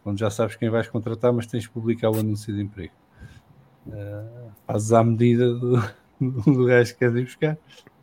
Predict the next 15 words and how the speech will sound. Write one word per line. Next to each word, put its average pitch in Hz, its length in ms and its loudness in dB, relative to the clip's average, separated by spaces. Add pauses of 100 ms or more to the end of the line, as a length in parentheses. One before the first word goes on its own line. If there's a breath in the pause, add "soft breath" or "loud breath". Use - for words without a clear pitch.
(200)
E 117 120 0
aqui 104 240 -2
é 107 60 2
mais 104 220 2
ou 107 60 0
menos 107 240 -2
assim, 123 340 -6
eles, 90 360 -12
eh, 82 40 -12
metem 104 560 -4
condições 110 600 -2
que 113 440 0 (680)
poucas 123 420 4
equipas 117 600 0
de, 117 120 -10